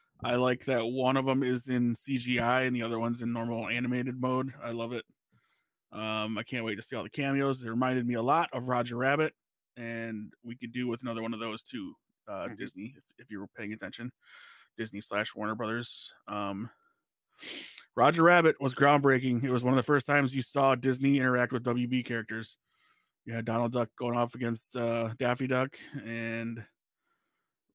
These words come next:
Speaker 1: um, uh, Bugs Bunny and Mickey Mouse. You know, it's, it's just, it's just cool. It's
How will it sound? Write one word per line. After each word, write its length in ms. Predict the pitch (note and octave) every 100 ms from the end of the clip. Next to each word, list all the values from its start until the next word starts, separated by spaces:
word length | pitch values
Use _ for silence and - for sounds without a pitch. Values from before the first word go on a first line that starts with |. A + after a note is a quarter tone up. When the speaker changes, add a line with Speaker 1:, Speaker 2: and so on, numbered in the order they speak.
| -
Speaker 1:
um, 580 | A2+ A2+ A2+ A2+ A2+ A#2+ - _ _ _ _ _ _ _ _ _ _ _ -
uh, 340 | B2 A2 G#2
Bugs 320 | G#2+ B2 A#2 A2+
Bunny 460 | B2+ B2 C3 C3
and 400 | A#2 G#2+ G#2+ A2+
Mickey 220 | B2 A#2
Mouse. 680 | A#2 C#3 D3 D3 D3+ - - -
You 120 | A2+
know, 240 | G#2+ A2+
it's, 220 | A#2 A2 -
it's 160 | A2 -
just, 260 | B2+ -
it's 200 | B2+ D3+
just 240 | - E3 -
cool. 340 | E3 E3+ -
It's 120 | -